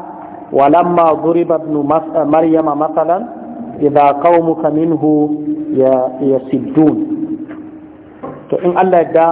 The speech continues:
lokaci ya za mu dakata a nan. Yanda aka saukar da mushaf din za mu ji yanda aka saukar da shi.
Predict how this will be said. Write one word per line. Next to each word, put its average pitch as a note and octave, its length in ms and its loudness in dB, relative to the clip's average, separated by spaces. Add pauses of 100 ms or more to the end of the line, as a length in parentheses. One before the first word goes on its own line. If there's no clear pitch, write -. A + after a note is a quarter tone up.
(240)
lokaci E3+ 400 -2
ya D#3 160 2
za F3 160 2
mu E3+ 160 -4
dakata D#3 720 0
a C3+ 80 -4
nan. D3 200 0 (760)
Yanda F#3 400 4 (100)
aka F#3 240 0
saukar E3+ 380 0
da D#3+ 80 0
mushaf D#3+ 400 -2
din D#3+ 160 0
za F3+ 160 6
mu F3 180 0
ji D#3 80 0
yanda E3+ 240 2
aka E3 300 -2
saukar D3+ 340 0
da C#3 80 0
shi. C3 220 -8